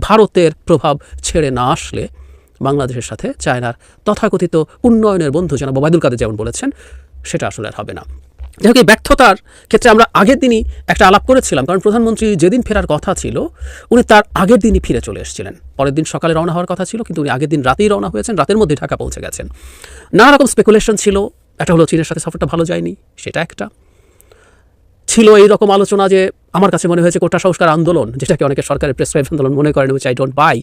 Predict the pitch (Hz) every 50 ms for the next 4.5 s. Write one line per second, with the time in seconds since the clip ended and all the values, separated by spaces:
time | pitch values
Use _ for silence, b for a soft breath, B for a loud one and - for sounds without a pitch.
0 | B B B B B B B B B B 175 160 - - 339 381 - _ _ _
1 | _ _ _ _ _ _ _ _ _ _ _ - 180 180 175 170 175 165 175 170
2 | - 175 160 143 151 156 165 170 165 160 156 156 - - 151 143 - 147 147 139
3 | 135 135 123 123 - 185 156 151 143 127 160 147 - 160 160 147 143 - 143 -
4 | - - - - - 160 - 180 180 180